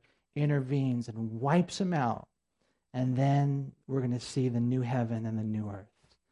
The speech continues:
And so it's just good to know, like, what's ahead. You know, during the thousand years, uh, we'll get to rule and reign with Christ. Man, it's gonna be amazing. After that thousand years, uh, we have,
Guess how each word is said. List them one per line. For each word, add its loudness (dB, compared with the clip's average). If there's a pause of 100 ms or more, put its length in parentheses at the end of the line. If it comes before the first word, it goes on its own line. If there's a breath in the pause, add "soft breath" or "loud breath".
(340)
And -8
so 6
it's 6
just 0
good 4
to -4
know, 0 (100)
like, 2 (320)
what's -2
ahead. -4 (600)
You -2
know, 2
during 6
the 4
thousand 2
years, 4
uh, 2
we'll 2
get 0
to -4
rule 2
and 0
reign 0
with -2
Christ. -2 (560)
Man, 2
it's -4
gonna 2
be 2
amazing. -2 (400)
After 6
that 4
thousand 2
years, 0
uh, -4
we -4
have, 0